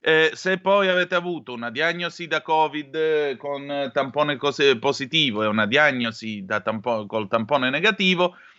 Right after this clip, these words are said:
allora chiedete di poter donare il plasma iperimmune. Avete salvato la vostra vita, salverete vite umane, perché chi salva una vita salva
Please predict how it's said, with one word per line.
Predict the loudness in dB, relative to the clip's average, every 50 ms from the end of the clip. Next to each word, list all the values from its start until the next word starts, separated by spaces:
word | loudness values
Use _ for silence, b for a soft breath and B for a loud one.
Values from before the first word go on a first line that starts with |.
| B B B _
allora | 2 2 2 4 2 2 0 0 0 0 0 0 -2 -4 -10 _ _ _ _
chiedete | _ -8 -6 -4 -4 -6 -6 -6 -8 -8 -6 -6 -6 -6 -10
di | -12 -14 -14 -10
poter | -8 -10 -6 -2 0 2 2 2 2 2 2 2 0 2
donare | 2 0 0 0 2 2 2 2 2 0
il | -2 -4 -4
plasma | 0 2 2 2 2 0 -2 -4 -4 -4 -6 -8
iperimmune. | -10 -12 -6 -2 -2 -2 -2 -2 -4 -8 -8 -10 -12 -16 -18 -12
Avete | -8 -4 -4 -2 -2 -2 -2
salvato | 0 0 0 4 4 4 4 2 0 -2 -2 -2 -2 -2
la | -2 -4
vostra | -4 -4 -6 -6 -6 -6 -6 -4
vita, | -4 -4 -6 -4 -2 -4 -4 -4
salverete | -4 -2 0 0 0 0 0 -2 -2 -2 -2 -4 -6 -8 -8 -8 -8 -8
vite | -8 -8 -8 -8 -4 -2 -2
umane, | -2 0 2 0 0 0 -2 -6 -8
perché | -12 -16 -16 -14 -14 -12
chi | -10 -10
salva | -2 0 2 2 2 2 0 -2
una | -2 -2 -4 -6
vita | -8 -10 -12 -8 -6 -4 -4 -4 b b b b b b b
salva | b -8 0 2 4 4 4 4 2 0 0 0 0 -2